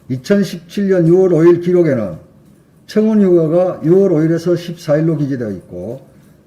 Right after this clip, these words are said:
유월 십오 일 기록에는 청원 휴가가 유월 오일에서 이십삼 일로 작성되어 있습니다.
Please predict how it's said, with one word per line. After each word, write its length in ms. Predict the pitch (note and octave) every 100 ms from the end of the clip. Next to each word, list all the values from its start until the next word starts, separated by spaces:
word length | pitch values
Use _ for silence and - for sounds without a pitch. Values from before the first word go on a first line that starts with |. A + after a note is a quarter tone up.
| D#3
유월 260 | F3+ G#3 G3+
십오 400 | - G#3+ D#3 E3+
일 120 | F3
기록에는 600 | E3+ E3 C#3+ A2 G#2 C3+ - - _ -
청원 340 | G#3 G#3 G#3
휴가가 580 | F3 F3 D3+ F3 E3 -
유월 300 | D#3+ F#3+ F#3+
오일에서 560 | D3+ F3 F3+ F3 F3+ B2+
이십삼 560 | A#2+ B2+ E3 - G3+
일로 460 | F#3+ F3 F#3 G3 -
작성되어 480 | D#3 - D3+ C#3+ A#2
있습니다. 420 | F#2+ G#2 F2+